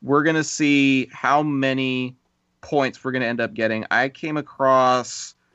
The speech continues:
like, five combinations that I wanted to throw your way. I don't know how many combinations you have, but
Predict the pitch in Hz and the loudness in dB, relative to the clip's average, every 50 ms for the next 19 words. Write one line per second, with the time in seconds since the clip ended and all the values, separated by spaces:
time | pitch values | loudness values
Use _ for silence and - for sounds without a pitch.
0 | _ _ _ _ _ _ - - 117 117 113 107 - - - _ _ - - 120 | _ _ _ _ _ _ -8 -4 -2 -2 -2 -2 -6 -14 -20 _ _ -2 2 2
1 | 113 113 120 123 123 127 127 131 135 139 135 - _ - - 135 139 143 139 147 | 4 4 4 2 0 0 0 -2 -4 -4 -8 -10 _ -8 -4 -2 -2 -2 -2 -6
2 | 143 147 147 151 147 - - 165 165 165 170 170 170 170 165 - - 143 135 - | -6 -6 -8 -8 -8 -10 -10 -10 -10 -10 -8 -10 -10 -12 -12 -6 -2 0 0 0
3 | - - 120 123 127 123 131 131 131 135 131 143 135 - - 143 143 139 143 143 | 0 0 -2 -2 0 -2 -4 -4 -4 -6 -8 -10 -12 -6 -2 -2 0 0 0 -2
4 | 143 147 151 151 - 92 117 123 120 120 113 113 117 120 117 117 113 110 107 110 | 0 0 0 0 2 0 0 0 -2 -2 -4 -2 0 -2 -2 0 -2 -4 -4 -6
5 | 107 - 120 117 117 113 107 110 107 104 - - 113 107 101 98 101 104 101 95 | -6 -4 -2 -2 -2 -4 -6 -6 -6 -8 -8 -10 -12 -10 -8 -6 -6 -6 -4 -4
6 | 92 92 90 104 - 113 104 101 - | -4 -4 -4 -4 -4 -2 -2 -2 -2